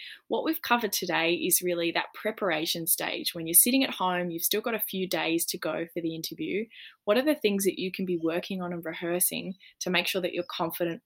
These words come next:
on the day? And I think we're gonna have to have another interview, um, podcast episode, because we need to cover all the stuff about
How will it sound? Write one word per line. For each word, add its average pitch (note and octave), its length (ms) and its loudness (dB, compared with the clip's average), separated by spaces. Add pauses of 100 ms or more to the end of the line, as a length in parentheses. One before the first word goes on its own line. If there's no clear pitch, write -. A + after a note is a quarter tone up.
on D#3+ 220 -4
the D#3 80 -6
day? D3 440 -4 (320)
And E3 140 -2
I E3+ 40 -8
think F3 240 -2 (300)
we're F#3+ 100 8
gonna F#3+ 180 6
have F#3 180 2
to G3 80 2
have F#3 160 2
another F3 260 2
interview, F3 680 4 (400)
um, E3+ 400 2 (540)
podcast G#3+ 500 6
episode, F3+ 600 2
because F#3 280 2
we F3+ 60 2
need F3 180 0
to F3+ 80 0
cover E3+ 260 -2
all F3 220 -2
the F3 80 2
stuff - 260 -2
about E3 300 -4